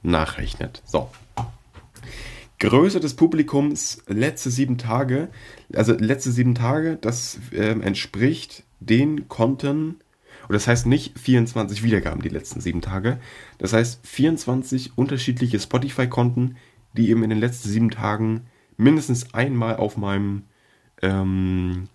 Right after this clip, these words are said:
Profil drauf waren. Follower, Sternchen innen, <laughs> auf Spotify zweiundzwanzig. Und das ist schon strong eigentlich.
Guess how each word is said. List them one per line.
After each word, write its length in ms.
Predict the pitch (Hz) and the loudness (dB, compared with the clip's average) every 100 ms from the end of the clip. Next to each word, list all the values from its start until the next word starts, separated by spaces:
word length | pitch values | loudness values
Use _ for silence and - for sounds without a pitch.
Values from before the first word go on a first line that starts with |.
| - - | -18 -12
Profil 360 | - - 104 95 | -6 0 4 4
drauf 320 | - - - | 2 -2 -6
waren. 200 | - - - _ _ _ | -16 -16 -20 _ _ _
Follower, 760 | - 135 151 151 139 139 127 _ _ _ - - - | 2 4 4 2 2 0 -4 _ _ _ -20 -18 -6
Sternchen 400 | 117 107 101 95 | 0 0 0 2
innen, 320 | 131 123 123 - 117 - | 4 4 0 -2 -4 -6
<laughs> 300 | - - - | -18 -14 -8
auf 120 | 104 | -8
Spotify 680 | - 135 131 123 117 120 123 123 - - - | -4 -2 -2 0 2 2 2 -4 -16 -20 -8
zweiundzwanzig. 800 | - 104 98 85 - 123 - _ _ _ _ _ - | 0 0 2 -4 -4 -10 -12 _ _ _ _ _ -4
Und 540 | - 123 123 - - _ | 0 0 0 -12 -20 _
das 200 | - 127 | -8 -6
ist 120 | - - | -6 -4
schon 260 | 131 117 | 0 0
strong 480 | 101 - 95 - - | -2 -4 -4 -4 -4
eigentlich. 560 | - 80 - 85 - | -6 -6 -6 -8 -10